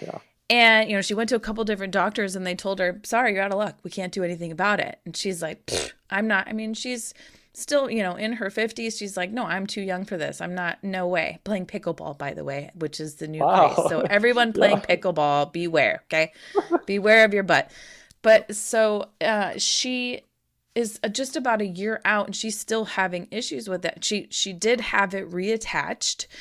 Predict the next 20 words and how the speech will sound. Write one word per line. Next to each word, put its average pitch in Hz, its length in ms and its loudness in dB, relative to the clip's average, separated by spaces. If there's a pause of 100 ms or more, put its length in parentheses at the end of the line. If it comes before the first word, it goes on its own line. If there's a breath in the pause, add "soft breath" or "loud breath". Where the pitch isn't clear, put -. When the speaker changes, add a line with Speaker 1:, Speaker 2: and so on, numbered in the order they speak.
(580 loud breath)
Speaker 2:
and, 185 680 -2 (120)
um, 165 580 -4 (920)
she 226 280 -2
is 214 180 0
now 190 220 2
back 180 380 -2
to 196 140 -8
doing 175 400 -6
Pilates 175 760 -2
and 165 140 -10
she 165 160 -8
comes 165 360 -10
twice - 380 -16
a 175 80 -8
week. 247 320 -4
And 156 140 -8 (100)
it's, - 320 -8
it's 254 200 -2 (180)
been 196 240 2
a 165 100 -4